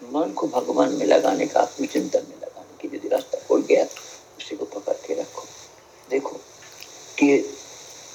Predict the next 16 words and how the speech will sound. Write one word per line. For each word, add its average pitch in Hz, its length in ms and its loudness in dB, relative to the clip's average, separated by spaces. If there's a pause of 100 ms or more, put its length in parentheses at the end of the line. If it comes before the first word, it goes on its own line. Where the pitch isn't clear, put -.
इस, - 320 4
इस - 180 4
क्षण - 580 4
विध्वंसी 156 640 6
शरीर 151 380 8
है, 131 160 10
ये - 800 -2
कब 143 220 8
रहेगा, 135 320 6
कब - 320 2
तक - 160 6
रहेगा, - 240 6
कोई 170 260 8
गारंटी - 420 8
नहीं - 220 2
है। - 160 -2